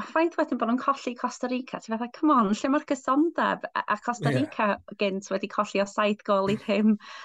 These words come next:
Speaker 1: yn erbyn Sbaen.
Speaker 2: Wel, os bydden
Speaker 1: Yym,
Speaker 2: nhw
Speaker 1: felly, ma' 'na
Speaker 2: wedi
Speaker 1: gymaint o
Speaker 2: os bydden nhw
Speaker 1: betha
Speaker 2: wedi
Speaker 1: annisgwyl
Speaker 2: curo
Speaker 1: wedi digwydd. Ond i
Speaker 2: Yes.
Speaker 1: ddod allan, yym, ac i guro Sbaen heno,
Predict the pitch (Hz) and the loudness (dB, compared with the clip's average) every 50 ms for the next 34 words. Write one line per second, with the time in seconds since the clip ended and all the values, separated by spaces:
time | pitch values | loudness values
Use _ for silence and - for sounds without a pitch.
0 | - - - 214 208 226 220 220 - 208 208 208 202 - - - 262 262 262 247 | -8 -2 2 2 2 2 0 -2 -4 -2 -2 -2 -4 -4 -2 2 4 4 4 2
1 | 208 185 180 170 165 - - - - 165 151 143 - 226 214 - 196 202 220 233 | 2 -2 -4 -4 -6 -8 -12 -2 0 2 4 4 4 4 4 4 6 4 4 4
2 | 262 240 165 - 240 240 247 247 277 285 285 285 302 294 269 240 - 262 214 208 | 4 4 4 4 4 2 0 0 2 2 2 2 2 0 0 -2 0 0 0 2
3 | 214 220 - 175 165 - 233 226 220 - - 202 190 196 208 208 - - - 139 | 2 4 4 4 4 2 2 -2 -4 -2 0 0 2 2 2 0 -2 -6 -4 -2
4 | 202 208 - - - - - - 208 - _ _ - - _ - - _ _ _ | -2 -4 -2 -2 -2 0 0 -2 -4 -8 _ _ -20 -20 _ -20 -20 _ _ _
5 | 214 220 214 226 226 - 240 233 247 254 247 - - - 208 202 196 190 196 196 | 0 2 2 2 2 2 2 2 0 -2 -4 -6 -6 -4 -2 -2 0 0 0 -2
6 | 202 - _ _ - _ _ _ 196 196 190 190 190 190 196 208 - _ _ _ | -4 -6 _ _ -20 _ _ _ -2 0 0 2 0 0 0 -2 -6 _ _ _
7 | - 202 190 - 214 202 - 202 202 196 202 202 - - 214 202 190 190 190 190 | -8 -6 -4 -4 -4 0 0 2 2 2 0 -2 -2 -2 0 0 2 2 0 0
8 | 180 214 202 208 190 - - | 0 0 0 0 0 -2 -2